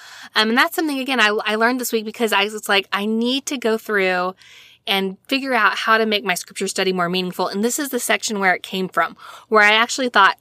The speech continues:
"Okay, I need to actually take time to go through and, like, really delve into my scriptures." And this is a quote that got me there. So here, this is from Ezra Taft Benson. He says,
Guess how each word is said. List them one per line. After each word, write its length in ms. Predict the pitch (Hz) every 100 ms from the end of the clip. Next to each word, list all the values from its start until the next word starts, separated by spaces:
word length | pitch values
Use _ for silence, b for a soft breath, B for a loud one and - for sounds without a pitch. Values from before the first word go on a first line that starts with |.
| -
"Okay, 220 | 208 196
I 140 | 180
need 280 | 185 185 185
to 120 | 202
actually 320 | 180 175 185 170
take 200 | 165 -
time 420 | - 220 196 175
to 100 | 175
go 140 | 185 175
through 180 | 185
and, 100 | 180
like, 180 | 175 160
really 240 | 180 180 170
delve 340 | 185 185 180
into 160 | 170 170
my 100 | 165
scriptures." 500 | - 208 - - - B B B B B
And 220 | 214 226 247
this 160 | -
is 100 | 294
a 60 | 240
quote 480 | - 247 165 - - _
that 380 | 185 175 160 - -
got 220 | 196 180
me 80 | 170
there. 240 | 156 - - _
So 360 | - 247 196 180
here, 240 | 190 - -
this 220 | 285 294
is 20 |
from 180 | 302 247 -
Ezra 240 | 214 233
Taft 380 | 226 196 - 190
Benson. 400 | 180 165 160 160
He 160 | 214
says, 480 | 220 - - - -